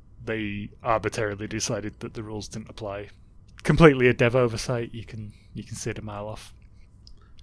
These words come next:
Uh, another problem is consistently the longest word on the board is always already in order in the circle. So you just need to spot the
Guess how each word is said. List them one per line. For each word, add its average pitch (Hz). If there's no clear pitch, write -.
Uh, 135
another 156
problem 160
is 147
consistently 147
the 131
longest 139
word 120
on 123
the 117
board 117
is 113
always 113
already 110
in 107
order 110
in 104
the 104
circle. 120
So -
you 107
just 120
need 101
to 110
spot -
the 104